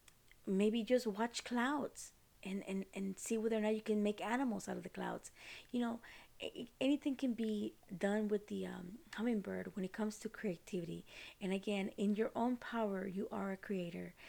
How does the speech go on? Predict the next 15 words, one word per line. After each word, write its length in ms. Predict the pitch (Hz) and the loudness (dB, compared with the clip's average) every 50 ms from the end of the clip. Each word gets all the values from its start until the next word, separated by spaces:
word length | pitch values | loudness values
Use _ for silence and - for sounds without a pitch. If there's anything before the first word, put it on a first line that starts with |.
| - - - - | -16 -14 -6 0
and 120 | 214 233 | 2 2
you 80 | 226 220 | 2 2
have 200 | 190 202 202 - | 2 -2 -4 -4
to 80 | - 196 | -2 -2
remember 400 | 202 196 190 190 175 170 170 170 | 0 2 2 2 0 -2 -4 -6
that. 300 | 175 170 175 180 185 - - - - - - - - - - - - - - - - - - - - - - - - | -10 -10 -12 -14 -14 -18 -20 -20 -20 -20 -20 -20 -20 -20 -20 -20 -20 -20 -20 -20 -20 -20 -20 -20 -20 -20 -16 -6 -2
Another 240 | 214 214 233 247 254 | 2 4 6 6 4
thing, 280 | 247 - 247 247 233 | 4 4 4 4 2
too, 220 | 233 - - 247 233 | 2 0 0 2 4
that 100 | 202 202 | 4 4
is 140 | 190 185 - | 2 2 0
very 260 | - 214 214 202 196 - | 2 2 4 4 2 0
cool 220 | - - 233 226 | -2 0 2 2
about, 380 | 208 185 - 190 185 185 185 185 - - - | 2 2 0 -2 -2 -2 -2 -4 -6 -8 -6
um, 340 | - 170 165 170 175 175 180 | -4 -4 -2 -4 -4 -6 -8